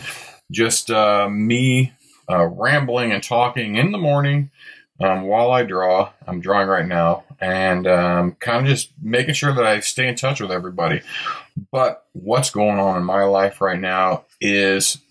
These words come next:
completing goals. See, I've got this problem where I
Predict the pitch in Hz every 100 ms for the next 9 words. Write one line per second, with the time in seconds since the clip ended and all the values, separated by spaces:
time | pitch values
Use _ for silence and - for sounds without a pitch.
0 | _ - 180 - 135 139 131 131 127 _
1 | - 87 92 87 - - 127 123 110 147
2 | 127 127 - - 110 107 101 87 82 82
3 | 87 78 73